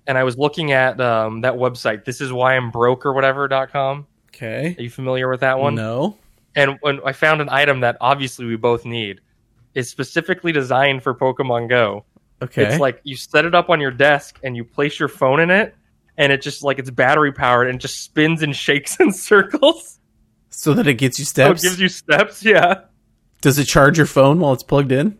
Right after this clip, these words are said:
Speaker 1: I don't know, but it was advertised as, like, can do seven thousand steps an <laughs> hour or something like that.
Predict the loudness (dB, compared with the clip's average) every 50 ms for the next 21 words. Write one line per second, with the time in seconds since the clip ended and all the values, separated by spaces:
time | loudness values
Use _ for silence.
0 | _ _ _ _ _ _ _ _ _ _ -6 -2 0 2 2 2 2 2 2 2
1 | 2 -2 -4 -14 -20 _ 0 0 2 2 2 0 -2 -2 0 2 2 2 0 -4
2 | -4 -2 -2 -2 -2 -2 -4 0 0 0 0 -2 -10 -20 -20 _ _ -6 -4 -2
3 | -2 -2 -2 -4 -4 0 0 0 2 0 -2 -2 0 2 2 2 2 0 -4 -6
4 | -2 2 2 2 2 0 -2 0 2 2 2 4 4 4 6 6 4 4 4 2
5 | -2 -2 -6 -8 -8 -8 -8 -6 -8 -6 -6 -4 -4 -6 -6 -6 -4 -4 -2 -4
6 | -4 _